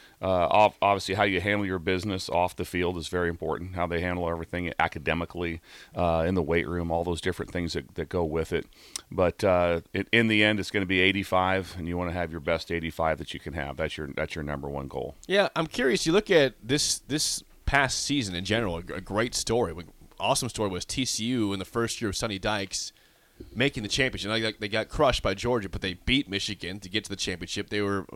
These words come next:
Speaker 2: had one loss, you know, to Kansas State in the Big twelve championship. And so you ask the que-, I mean, you start dreaming if you're a team like Nebraska or somebody else in the Big Ten. Say, "Hey,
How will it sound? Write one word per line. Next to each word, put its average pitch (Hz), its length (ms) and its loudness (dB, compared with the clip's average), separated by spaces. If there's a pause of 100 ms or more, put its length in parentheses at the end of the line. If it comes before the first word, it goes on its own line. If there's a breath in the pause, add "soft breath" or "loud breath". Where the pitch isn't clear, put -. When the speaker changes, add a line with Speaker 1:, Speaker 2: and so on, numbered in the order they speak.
(100)
Speaker 2:
had 92 160 -6
one 113 200 2
loss, 110 520 0
you 101 120 -4
know, 92 60 -4
to - 120 -6
Kansas 110 380 -2
State 110 240 -2
in - 40 -10
the 95 80 -2
Big 101 160 -2
twelve 98 220 0
championship. 101 580 -4 (580 soft breath)
And 147 100 0
so 175 240 10
you 151 200 8
ask 165 180 4
the - 80 -6
que-, - 140 6
I - 40 6
mean, 151 120 0
you 143 60 8
start 175 300 8
dreaming 117 460 0
if 98 200 -4
you're 127 120 2
a 107 40 0
team - 180 -4
like 110 140 0
Nebraska 98 520 0
or 90 60 -2
somebody 107 300 -2
else 98 200 -2
in - 20 -20
the 95 80 -4
Big 92 200 -4
Ten. 107 240 -2
Say, 98 180 -2
"Hey, 139 200 0